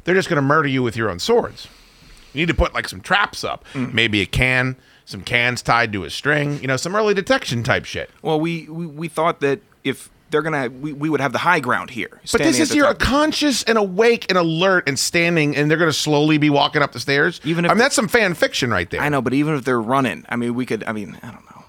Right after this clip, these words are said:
Speaker 2: Maybe I should throw shoe-, my shoes at 'em. Those are about ten pounds apiece.
Speaker 1: They're humongous. And man, there is a picture on the Instagram of him holding up one of your fucking moccasins, and I always forget how gigantic they are.
Speaker 2: So those could be, I guess, uh, uh,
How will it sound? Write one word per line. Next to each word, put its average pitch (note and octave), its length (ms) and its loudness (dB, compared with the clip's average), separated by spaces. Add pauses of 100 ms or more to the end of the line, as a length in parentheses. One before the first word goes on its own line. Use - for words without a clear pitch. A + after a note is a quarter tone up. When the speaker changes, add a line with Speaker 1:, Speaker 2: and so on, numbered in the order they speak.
Speaker 2:
Maybe A2 240 -10
I - 40 -12
should - 160 -16
throw - 120 -10
shoe-, B2 320 -4
my A#2 140 -2
shoes A#2 260 -2
at G#2+ 140 0
'em. G#2 100 0
Those G#2+ 160 -2
are G#2+ 40 -4
about F2 180 -6 (100)
ten G#2+ 220 -12
pounds - 240 -10
apiece. - 260 -8
Speaker 1:
They're D#3 240 4
humongous. G#2+ 1080 0
And C#3 180 2
man, C3 220 2
there B2+ 160 4
is B2+ 100 0
a A#2 80 -2
picture B2+ 380 0
on A2+ 100 2
the G#2+ 80 0
Instagram G#2 440 -2
of F#2 80 -6
him G#2+ 100 -2
holding G#2 280 0
up F#2+ 120 0
one G2+ 140 0
of G2 100 -2
your G2 120 -4
fucking F#2 340 -2
moccasins, E2+ 560 -4
and F2+ 80 -6
I G2+ 80 0
always G2+ 240 0
forget F2+ 260 -4
how E2 120 0
gigantic D#2+ 540 -6
they A#1+ 100 -8
are. G1+ 160 -8 (680)
Speaker 2:
So - 140 -6
those D3 220 0
could C3+ 120 -4
be, B2+ 160 0
I A2+ 60 2
guess, A2+ 260 -2
uh, G2 300 -4
uh, F2+ 120 -4